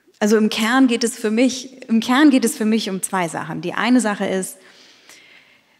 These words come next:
es ist nicht nur, dass wir in einer Welt leben, in der man mehr über uns weiß, sondern, äh, der öffentliche Raum, und das ist ja nicht nur Raum, in dem wir sprechen, das ist auch der Raum, in dem sich soziale Bewegungen formen,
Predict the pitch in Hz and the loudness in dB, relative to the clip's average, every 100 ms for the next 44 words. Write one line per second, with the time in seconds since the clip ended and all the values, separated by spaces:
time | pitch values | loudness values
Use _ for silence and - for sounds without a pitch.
0 | _ _ _ _ 226 202 196 254 262 240 | _ _ _ _ -6 -2 4 4 6 4
1 | 214 - 196 185 180 190 190 185 175 170 | 2 -2 0 0 0 -2 -2 -4 -2 -4
2 | 170 165 160 160 165 170 165 160 156 160 | -6 -6 -6 -4 -4 -6 -10 -10 -8 -6
3 | 214 302 285 - 220 220 214 214 196 - | 0 2 2 0 2 2 2 -2 -6 -10
4 | - - - - - 214 202 208 196 220 | -12 -14 -16 -12 -10 -6 -4 -2 -2 -2
5 | 202 196 185 170 190 285 262 190 202 202 | -4 -4 -4 -4 -2 0 0 -2 -6 -6
6 | 196 202 202 208 185 180 196 180 185 180 | -4 -4 -2 -4 -2 -2 -2 -6 -6 -6
7 | 170 170 - - 262 269 247 208 190 180 | -6 -8 -12 -8 -8 -4 -4 -4 -6 -8
8 | - 165 185 170 185 185 165 170 170 160 | -10 -6 -6 -2 -2 -4 -6 -10 -10 -10
9 | 165 160 - - 170 175 180 196 254 220 | -12 -12 -16 -10 -6 -6 -6 0 0 0
10 | 190 196 - 190 190 180 180 | -4 -10 -8 -4 -4 -6 -10